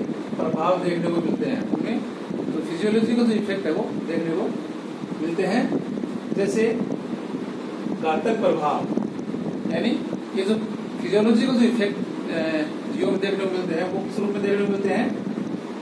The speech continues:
घातक के रूप में, यानी कोई इन्वायरमेंटल फैक्टर जो है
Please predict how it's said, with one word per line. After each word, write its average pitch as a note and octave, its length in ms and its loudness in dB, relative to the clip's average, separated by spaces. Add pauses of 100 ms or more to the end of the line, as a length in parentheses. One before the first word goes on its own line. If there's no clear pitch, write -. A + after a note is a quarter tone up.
घातक - 320 2
के A3+ 100 4
रूप A3 180 4
में, A#3+ 220 2 (420)
यानी G#3+ 180 2
कोई A3 180 4
इन्वायरमेंटल G#3+ 600 2
फैक्टर G#3+ 240 0
जो G3+ 160 2
है G#3 260 2